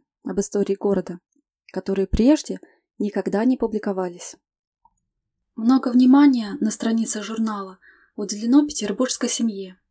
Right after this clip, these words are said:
быту, будням и праздникам,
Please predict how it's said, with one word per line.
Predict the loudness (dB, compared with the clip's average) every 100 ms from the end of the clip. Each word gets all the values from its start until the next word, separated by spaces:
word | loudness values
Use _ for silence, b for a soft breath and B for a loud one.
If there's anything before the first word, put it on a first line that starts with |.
| _ _ _ _ _ -20 -12
быту, | -4 -4 -2 0 0 0 _ _ _ _
будням | -8 -4 0 0 -2
и |
праздникам, | -4 -4 -4 -4 -8 -8 -14 -16